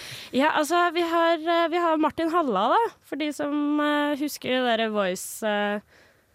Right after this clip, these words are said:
ja, hva er det det het, det programmet? Og så har vi han der nye T V,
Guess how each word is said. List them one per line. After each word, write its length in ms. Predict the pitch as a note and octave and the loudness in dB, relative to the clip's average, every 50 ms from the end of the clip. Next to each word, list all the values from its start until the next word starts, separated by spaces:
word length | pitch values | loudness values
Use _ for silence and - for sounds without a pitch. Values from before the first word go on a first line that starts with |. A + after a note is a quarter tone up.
| _ _ _ | _ _ _
ja, 160 | _ - - - | _ -14 -12 -12
hva 160 | - - G3+ | -10 -10 -10
er 40 | G3+ | -10
det 80 | F#3+ G3 | -10 -10
det 220 | G3 F#3 F#3 G#3 A3+ | -10 -8 -8 -8 -8
het, 140 | C4 D#4+ - _ | -10 -12 -12 _
det 100 | - A#3 G#3+ | -12 -10 -8
programmet? 300 | A#3 A#3 A3+ A3 B3+ F#4 - _ - - - - - - - | -6 -4 -4 -4 -4 -8 -12 _ -20 -20 -20 -20 -20 -20 -12
Og 140 | _ - B3+ | _ -8 -6
så 120 | B3+ D4 | -4 -2
har 100 | C#4 B3+ | -2 0
vi 80 | A#3+ C4+ | -2 -2
han 200 | C#4 D4 C#4+ C#4 | -2 -2 -2 -2
der 240 | C4 B3 A3+ A3+ A#3+ | -2 -2 -2 -2 0
nye 380 | B3+ B3+ A#3+ G#3 G3 G3 G3+ G#3 | 0 0 0 0 0 0 -2 -4
T 160 | - - B3 A3 | -4 -4 -4 -4
V, 180 | G3 F#3+ G3+ | -4 -4 -4